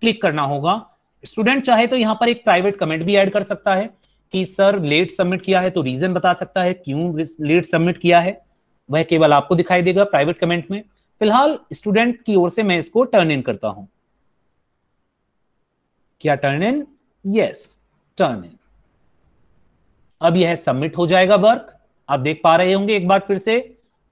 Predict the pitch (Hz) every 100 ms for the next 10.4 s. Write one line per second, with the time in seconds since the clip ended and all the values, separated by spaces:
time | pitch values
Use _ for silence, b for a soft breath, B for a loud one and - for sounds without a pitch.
0 | _ 131 165 202 240 - 170 151 180 175
1 | - 151 151 151 139 - 131 131 180 254
2 | 196 190 - 151 151 220 208 190 165 135
3 | 120 110 107 101 _ _ _ _ 220 247
4 | 240 170 180 170 180 147 175 - 226 208
5 | 190 185 - _ _ _ _ 175 151 -
6 | 123 117 95 101 95 _ _ _ _ _
7 | _ _ _ _ _ _ 190 185 208 202
8 | 208 185 170 185 196 185 185 214 160 170
9 | 185 208 165 175 180 143 156 185 185 196
10 | 185 190 208 277